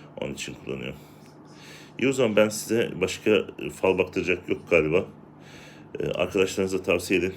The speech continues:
Bekleriz. Görüşmek üzere diliyorum. Kendinize iyi bakın. Sağlıcakla kalın arkadaşlar.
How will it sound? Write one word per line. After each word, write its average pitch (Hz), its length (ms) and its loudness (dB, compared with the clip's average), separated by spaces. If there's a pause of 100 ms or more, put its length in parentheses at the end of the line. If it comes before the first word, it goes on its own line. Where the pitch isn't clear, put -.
(120)
Bekleriz. - 600 0 (240)
Görüşmek 82 380 -4
üzere 85 360 -2
diliyorum. 78 380 -4 (600)
Kendinize 85 400 -2
iyi 92 140 4
bakın. 85 220 -4
Sağlıcakla 80 680 0
kalın 67 240 -6
arkadaşlar. 65 680 -8